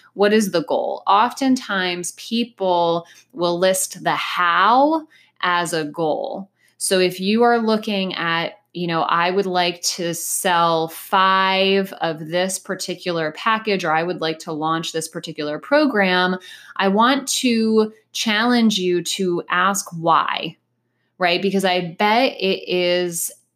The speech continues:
some sort of other goal or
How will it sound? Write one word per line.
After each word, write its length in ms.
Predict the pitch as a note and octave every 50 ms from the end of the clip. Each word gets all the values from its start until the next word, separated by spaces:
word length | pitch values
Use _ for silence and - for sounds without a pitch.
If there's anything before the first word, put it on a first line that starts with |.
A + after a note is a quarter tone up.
| _ _ -
some 640 | - - - - - A3+ A3 A3+ A#3 A#3+ B3 B3
sort 560 | B3 - - - G3+ F#3 F#3 F3+ F3+ E3+ - -
of 160 | E3 E3 D#3+
other 560 | - - D#3+ D#3 D3+ D3+ D3+ D3+ D3+ D3+ - _ _ -
goal 500 | - D3 B2+ A2+ - - - - E3+ - _ _ _ _ _ _ _ _ _ _ _ _ _
or 200 | - E3+ E3 -